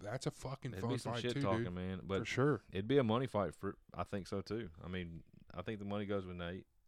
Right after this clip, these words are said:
Speaker 1: You know, Colby, Colby's got a, a little road ahead of him to get back to Usman, but I feel like Usman
Speaker 2: You got Edwards, you got, you got
Speaker 1: Yeah.
Speaker 2: Luque, you can Bilal Muhammad,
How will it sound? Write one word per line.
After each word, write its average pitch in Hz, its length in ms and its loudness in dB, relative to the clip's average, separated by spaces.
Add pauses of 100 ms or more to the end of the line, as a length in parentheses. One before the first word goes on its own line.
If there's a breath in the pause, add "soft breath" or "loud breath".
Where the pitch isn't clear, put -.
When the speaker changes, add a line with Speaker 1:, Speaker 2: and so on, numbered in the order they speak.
(460)
Speaker 1:
You 170 140 10
know, 151 140 6
Colby, 160 500 8 (340)
Colby's 165 300 4
got 175 180 6
a, 156 60 4 (360)
a 131 40 2
little 139 580 8
road 127 280 8
ahead 120 220 6
of 110 100 2
him 113 140 2
to 107 60 -2
get 104 200 -4
back 107 260 -2
to 107 180 0
Usman, 117 300 -4 (200)
but 123 140 4
I 120 80 4
feel 151 160 4
like 123 240 4
Usman 120 360 4
Speaker 2:
You 110 60 0
got 104 180 6
Edwards, 107 440 2
you 92 100 -2
got, 92 220 4 (140)
you 92 120 -4
got 92 220 4
Speaker 1:
Yeah. 123 80 6
Speaker 2:
Luque, 120 440 4
you 117 360 0
can 110 120 -6
Bilal 113 260 2
Muhammad, 117 400 -2